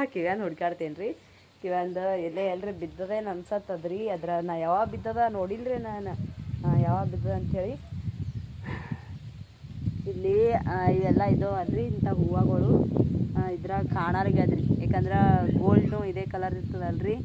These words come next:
So ಅದಕ್ಕೆ ಭಾಳ ಅಂದ್ರೆ ಭಾಳ ಬೇಜಾರು ಆಲತ್ತದ್ರಿ ನನಗಂತೂ. ಅಂದ್ರೆ ಬೇಜಾರು ಅಂದ್ರೆ ಹಳಾಳೆ ಆಲತ್ತದ್ರಿ ನನಗೆ. ಆ, ನಮ್ಮ ಅವ್ನ ಕಿವ್ಯಾನ ಉಚ್ಕೊಂಡು ಅವು ಹಾಕಿ ಹೊಸ ತೊಗೊಂಡು ನಾ ಹಾಕೊಂಡಿದ್ರಿ.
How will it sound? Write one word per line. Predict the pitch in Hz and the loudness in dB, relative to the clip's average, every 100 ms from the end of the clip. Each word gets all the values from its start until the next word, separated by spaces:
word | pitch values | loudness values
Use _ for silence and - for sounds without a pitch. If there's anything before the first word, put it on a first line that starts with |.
| - - - - - - | -6 -6 -6 -12 -10 -6
So | 180 170 170 | -4 -4 -6
ಅದಕ್ಕೆ | 160 165 160 | -8 -8 -10
ಭಾಳ | 156 156 170 180 | -4 -2 0 0
ಅಂದ್ರೆ | 180 190 | -2 -4
ಭಾಳ | 175 165 165 | -2 -2 -2
ಬೇಜಾರು | 160 147 160 156 | -4 -8 -8 -8
ಆಲತ್ತದ್ರಿ | 151 156 - 156 | -8 -10 -12 -12
ನನಗಂತೂ. | 151 147 143 147 - - 170 175 - - - - - - - - - - - - - - - | -10 -8 -8 -8 -8 -10 -8 -8 -10 -14 -14 -14 -12 -12 -12 -16 -16 -18 -10 -10 -10 -16 -14
ಅಂದ್ರೆ | 160 165 | -12 -10
ಬೇಜಾರು | 156 156 151 156 | -6 -6 -6 -8
ಅಂದ್ರೆ | 156 160 | -10 -8
ಹಳಾಳೆ | 156 156 156 165 | -6 -6 -2 0
ಆಲತ್ತದ್ರಿ | 170 165 165 160 160 | 0 -4 -8 -10 -10
ನನಗೆ. | 170 165 165 165 - - - - - - 160 | -10 -10 -12 -14 -18 -20 -18 -14 -12 -8 -8
ಆ, | 160 | -8
ನಮ್ಮ | 160 160 156 | -8 -8 -6
ಅವ್ನ | 170 202 214 | -6 -4 -4
ಕಿವ್ಯಾನ | 202 196 208 | -4 -6 -6
ಉಚ್ಕೊಂಡು | 196 196 185 196 196 | -6 -6 -6 -4 -2
ಅವು | |
ಹಾಕಿ | 185 180 180 202 220 | -2 0 -2 -4 -6
ಹೊಸ | 202 180 185 | -6 -6 -8
ತೊಗೊಂಡು | 185 190 190 190 | -8 -6 -6 -4
ನಾ | |
ಹಾಕೊಂಡಿದ್ರಿ. | 175 175 170 170 165 - 180 | -4 -6 -8 -8 -8 -8 -8